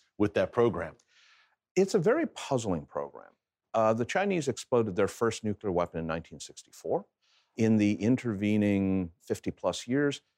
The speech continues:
Speaker 2: they've really only built a handful, maybe twenty I C B Ms that could reach the United States. They have more nuclear weapons that can reach Russia, but of course Russia's closer. Um, all of a sudden, they are building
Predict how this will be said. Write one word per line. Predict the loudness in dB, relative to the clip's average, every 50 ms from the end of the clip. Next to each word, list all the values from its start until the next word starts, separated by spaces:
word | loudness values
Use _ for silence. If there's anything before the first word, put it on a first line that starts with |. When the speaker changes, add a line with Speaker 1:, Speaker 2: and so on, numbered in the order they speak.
| _ _ _ _
Speaker 2:
they've | 0 0 0 0 0
really | 0 2 2 2 2 0 0
only | 2 0 0 0 2 0 0
built | 0 -2 -2 0 0 0 0 -2 _ _ _ _ _ _ -10 -8
a | -6 -6 -6 -8 -12 -16
handful, | -18 -12 -4 -2 0 0 0 0 -2 -6 -14 -20 _ _ _ -10
maybe | -8 -6 -6 -8 -10 -12 -14 -20 -20 _ -4
twenty | -2 -2 -2 -2 -4 -8 -14 -10 -8
I | -6 -6
C | -6 -6 -8 -10
B | -8 -6 -4 -4
Ms | -4 -6
that | -8 -10 -10
could | -10 -10
reach | -10 -10 -10 -10 -12
the | -14
United | -14 -14 -14 -16 -16
States. | -18 -18 -12 -6
They | -4 -4
have | -4 -2
more | 0 2 2 2 2
nuclear | 2 0 0 -2 -2 -2 0
weapons | 0 0 -2 -4 -8 -10
that | -10 -12
can | -12 -10 -8
reach | -8 -8 -8 -8 -4
Russia, | -2 -2 -2 -4 -6 -10
but | -10 -12
of | -14 -12
course | -12 -12 -12 -14
Russia's | -20 -20 -20 -20 -20 -20
closer. | _ -20 -20 _ _ _ _ _ _ _ _ _ -20 -20 -20 -20 _ _ _ -4
Um, | 0 0 2 2 0 -2 -4 -8 _ _ _ _ _ _ _ _ _
all | 2 4 4 4 2
of | 0
a | 0
sudden, | 0 0 0 0 0 2 0 -4 -6 -6 -14 _ _ _ _ _ _ _ -4
they | 0 2 4 4
are | 4 4 2
building | 2 2 2 2 2 2 2 2 2 4 4 2 2 0